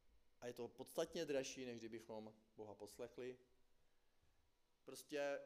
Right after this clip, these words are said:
vidíme z Bible, že palubní lístek velmi rychle ztratil na ceně.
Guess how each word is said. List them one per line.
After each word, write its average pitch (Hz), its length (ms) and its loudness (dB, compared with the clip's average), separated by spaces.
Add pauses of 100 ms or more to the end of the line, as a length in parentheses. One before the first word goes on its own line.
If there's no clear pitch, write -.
vidíme 156 600 -2
z 147 40 -8
Bible, 139 520 0
že - 160 -4
palubní 139 460 -2
lístek 135 640 0 (260)
velmi 127 360 2
rychle 123 400 0 (220)
ztratil 113 540 -10 (240)
na 98 80 -20
ceně. - 300 -20